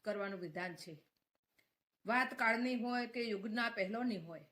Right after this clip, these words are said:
પણ સત્ય સામે અસત્ય કદી ટકતું નથી. આ એક સનાતન સત્ય છે.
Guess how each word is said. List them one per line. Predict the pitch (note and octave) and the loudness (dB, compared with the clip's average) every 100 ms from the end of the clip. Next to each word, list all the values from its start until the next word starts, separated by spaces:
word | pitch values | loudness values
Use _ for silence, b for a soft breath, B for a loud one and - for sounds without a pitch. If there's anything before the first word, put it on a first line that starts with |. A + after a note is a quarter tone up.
| _ _ _ _ _ | _ _ _ _ _
પણ | A3+ | -2
સત્ય | G#3+ C4+ - A3+ | 0 0 -2 -4
સામે | G#3+ G#3 G#3 G#3 | -2 0 0 -2
અસત્ય | G#3 G#3 - G#3 G#3+ | -4 -8 -6 -6 -6
કદી | G#3 F#3+ G3 | -6 -4 -4
ટકતું | F#3+ - G#3+ A3 | -4 -10 -10 -6
નથી. | G3+ F3 - G#3+ - _ _ _ _ _ _ A#3 | -6 -6 -6 -8 -8 _ _ _ _ _ _ 2
આ | B3 | 4
એક | A3+ A3+ | 4 0
સનાતન | - G3+ G3 - D4+ - - | 12 12 12 10 -12 -14 -12
સત્ય | C4 A3+ F#3+ | -12 -12 -14
છે. | D#3+ - D3+ | -18 -18 -20